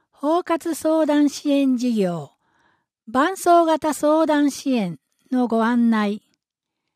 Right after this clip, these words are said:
淀川区では妊娠期から子育て期まで、地域担当の保健師や助産師らが出産育児等について継続的な情報提供や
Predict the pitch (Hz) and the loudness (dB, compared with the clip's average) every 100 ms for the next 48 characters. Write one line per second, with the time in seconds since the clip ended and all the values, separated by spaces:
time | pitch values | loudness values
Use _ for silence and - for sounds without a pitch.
0 | _ _ _ _ _ 247 262 370 349 339 | _ _ _ _ _ -2 0 2 4 4
1 | 330 277 226 220 190 202 - 240 330 392 | 2 0 0 0 0 -4 -4 0 0 -2
2 | - 370 294 226 220 208 - 240 311 302 | -6 -4 -4 -4 -4 -4 -4 -6 -2 -2
3 | 302 294 - 202 180 160 170 _ _ _ | -2 -4 -4 -4 -4 -8 -10 _ _ _
4 | _ - 381 359 277 262 269 269 269 - | _ -2 2 2 0 -4 -2 0 0 0
5 | 262 254 240 233 202 214 349 330 277 - | -2 0 0 0 -4 -6 -2 0 0 -2
6 | 202 185 - 254 226 - 339 339 269 - | -6 -6 -10 -6 -6 -2 0 2 2 -2
7 | 196 185 170 170 - _ _ - 285 285 | -4 -6 -6 -10 -12 _ _ -8 -2 -2
8 | - 359 349 349 320 262 262 269 247 220 | -2 -2 0 -2 -2 -2 0 0 2 0
9 | 208 247 214 - 101 196 - _ _ - | -2 -4 -4 -6 -8 -10 -12 _ _ -2
10 | 294 359 370 330 311 320 320 294 285 254 | 0 2 0 0 -2 -2 2 2 2 2
11 | 294 294 311 302 - 294 262 - 208 190 | 2 2 2 2 0 0 0 0 -2 0
12 | 185 185 | -2 -4